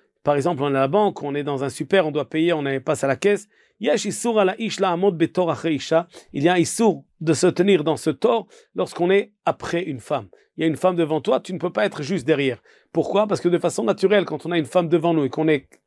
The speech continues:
on a notre tête qui est dans la même direction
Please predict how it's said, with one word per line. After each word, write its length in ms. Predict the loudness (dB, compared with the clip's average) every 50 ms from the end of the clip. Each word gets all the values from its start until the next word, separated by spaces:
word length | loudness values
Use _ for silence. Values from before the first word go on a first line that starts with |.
| _ _ _ _ _ _ _ _ -4
on 140 | 0 2 2
a 260 | 2 2 0 -2 -6 _ _ _ _ _ _ _ -6
notre 340 | -2 0 0 0 0 0 -2
tête 220 | 0 -2 -4 -2
qui 100 | -4 -4
est 40 | -2
dans 80 | -2
la 80 | -2 -2
même 160 | -2 -2 0
direction 480 | 0 0 0 0 -4 -4 -6 -6 -6